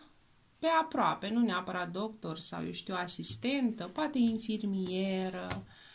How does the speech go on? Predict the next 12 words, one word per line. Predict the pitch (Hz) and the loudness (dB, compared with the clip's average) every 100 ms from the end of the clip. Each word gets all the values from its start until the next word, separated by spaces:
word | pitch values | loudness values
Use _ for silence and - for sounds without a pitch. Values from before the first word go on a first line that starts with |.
| - - - | -20 -20 -8
uh, | 190 190 190 190 | -2 0 -2 0
poate | 262 269 269 - 247 240 233 | 4 4 2 2 4 6 6
să | 233 226 | 6 4
îngrijiți | 220 214 208 190 208 - | 2 2 0 0 0 0
copii | 202 190 - 202 196 196 196 185 185 180 185 190 - | 0 -2 -4 -2 2 2 0 -2 -4 -6 -8 -12 -10
la | 196 185 | -4 -2
un | 185 185 | -2 -4
orfelinat, | 175 - 180 180 175 175 165 165 160 160 - | -6 -6 -4 -2 -4 -2 0 0 -2 -6 -2
poate | 233 240 240 233 | 2 2 4 4
să | 233 - 220 214 208 | 4 4 2 2 2
faceți | 208 202 208 196 | 0 0 0 -2
voluntariat | 190 190 190 190 185 180 175 170 165 160 160 165 - - | 0 0 0 0 0 -2 -2 0 2 2 2 -2 -8 -18